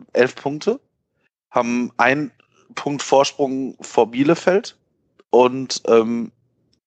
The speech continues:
aber ich, ich glaub, der Abstand zu Mainz mit fünf und zu Schalke mit sieben, das ist schon gut. Und ich, ich sag mal so, die Mainzer und die Schalker spielen jetzt auch nicht so, dass ich denke, der Vorsprung ist in drei Spielen aufgebraucht.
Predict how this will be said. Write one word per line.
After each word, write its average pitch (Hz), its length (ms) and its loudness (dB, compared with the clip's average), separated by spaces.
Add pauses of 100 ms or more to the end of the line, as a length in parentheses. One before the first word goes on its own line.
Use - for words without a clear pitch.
(140)
aber 123 200 2
ich, - 220 -8
ich 120 120 -14
glaub, 143 260 2
der - 160 2
Abstand 143 600 2 (640)
zu - 180 -2
Mainz 123 460 2
mit 131 160 0
fünf 180 500 0
und 120 180 -6
zu 131 120 -6
Schalke 143 440 0
mit 123 160 -4
sieben, 139 420 -12 (560)
das - 180 -10
ist - 120 0
schon 110 260 2
gut. 127 340 -12
Und 110 260 -2
ich, - 300 -4
ich - 120 -4
sag 123 180 4
mal 127 120 2
so, 131 100 -10
die 117 140 -6
Mainzer 123 380 4
und 127 80 -4
die 123 80 -4
Schalker 135 380 4
spielen 131 280 -4
jetzt 139 180 0
auch - 180 0
nicht 135 160 -10
so, 135 300 -2 (540)
dass 123 120 4
ich - 120 -2
denke, 139 320 0
der 127 280 4
Vorsprung 139 400 0
ist 123 100 -6
in 120 120 -6
drei 120 180 4
Spielen 123 240 -8
aufgebraucht. 95 680 -2